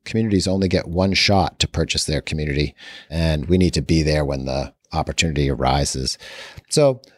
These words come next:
three pretty significant elements of that, but there are more. I am just super excited about twenty twenty-two. I cannot wait to really dig in.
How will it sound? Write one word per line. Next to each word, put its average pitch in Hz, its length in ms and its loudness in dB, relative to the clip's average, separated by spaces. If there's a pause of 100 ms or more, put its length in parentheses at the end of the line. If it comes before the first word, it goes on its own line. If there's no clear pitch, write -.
(140)
three 208 220 2
pretty 170 240 2
significant 123 880 0 (220)
elements 107 520 0
of 101 160 0
that, 104 260 2
but 113 120 -8
there 139 140 4
are 120 60 4
more. 104 540 2 (180)
I 120 140 0
am 120 160 0
just 92 220 -4
super 135 380 0
excited 87 480 0
about 80 420 -4
twenty 85 280 -2
twenty-two. 76 560 -6
I 76 80 0
cannot 131 320 0
wait 107 420 0
to 90 120 0
really 98 400 4
dig 98 240 2
in. 76 240 0